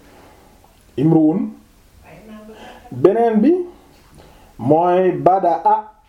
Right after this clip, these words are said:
bada'a, léegi a boobu, yow yaa xool noo koy binde, moo nekk en rouge. Bi ci des mooy shu'mun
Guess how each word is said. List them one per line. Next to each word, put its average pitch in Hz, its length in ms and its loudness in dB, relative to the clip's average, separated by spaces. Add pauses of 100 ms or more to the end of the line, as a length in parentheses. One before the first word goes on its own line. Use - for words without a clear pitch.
(720)
bada'a, 143 1040 -2 (100)
léegi 170 380 0
a 185 120 2
boobu, 170 400 -2 (140)
yow 131 180 2
yaa 175 180 2
xool 165 240 0
noo 151 120 0
koy 147 180 0
binde, 143 240 2
moo 147 180 0
nekk 131 220 -4
en 117 200 0
rouge. 101 260 -4 (420)
Bi 147 180 4
ci 226 100 0
des 208 200 0
mooy 202 260 2
shu'mun 202 920 0